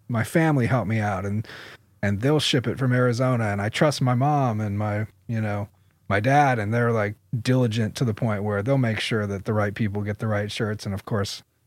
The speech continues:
I bring my family on board to that crazy idea, and I say, "Yeah, let's print shirts, and I'll find other bands, and we'll just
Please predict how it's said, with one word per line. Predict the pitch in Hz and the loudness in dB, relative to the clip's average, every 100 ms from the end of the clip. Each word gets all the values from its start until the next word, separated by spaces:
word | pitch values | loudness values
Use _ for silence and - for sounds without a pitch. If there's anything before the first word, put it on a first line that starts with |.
| _ | _
I | 92 | -6
bring | 95 104 | -2 -2
my | 107 104 | 0 -2
family | - 104 104 104 | -2 -2 0 0
on | 101 | 0
board | 104 104 101 | 0 -2 -2
to | |
that | 98 101 107 | -2 -4 -2
crazy | 117 101 104 | -4 -2 -2
idea, | 101 101 101 107 104 101 | -2 -2 -4 -4 -4 -6
and | 98 | -6
I | 101 | -8
say, | - 107 104 | -8 -6 -6
"Yeah, | 170 285 | -6 -6
let's | 131 104 - _ - _ _ _ | -6 -6 -10 _ -20 _ _ _
print | - 175 151 | 2 2 4
shirts, | 214 208 139 | 2 2 0
and | 113 | -2
I'll | 117 | 0
find | 165 170 | 2 2
other | 175 202 | 4 4
bands, | 143 123 113 95 92 | 2 2 0 0 -2
and | 107 | -4
we'll | 120 123 | -2 -2
just | 135 - | -4 -6